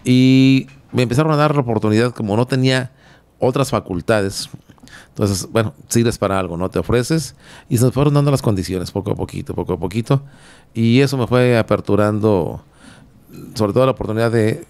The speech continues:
federarme con mi primera asociación, ¿no? Que fue el Valle de Matatipac, ahí en Tepic, Nayarit.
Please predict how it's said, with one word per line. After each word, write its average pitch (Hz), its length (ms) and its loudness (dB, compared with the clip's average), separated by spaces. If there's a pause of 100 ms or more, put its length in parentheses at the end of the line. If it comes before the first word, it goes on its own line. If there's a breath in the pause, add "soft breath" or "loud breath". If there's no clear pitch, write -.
(180)
federarme 104 560 0 (320)
con 95 100 -4
mi 95 120 -2
primera 98 260 0
asociación, 92 480 -2
¿no? 104 160 -2 (440 loud breath)
Que 90 120 -4
fue 104 140 0
el 101 60 0
Valle 107 140 2
de 101 60 2
Matatipac, 92 640 -4
ahí 92 120 0
en 90 80 -2
Tepic, - 220 -8
Nayarit. 76 300 -6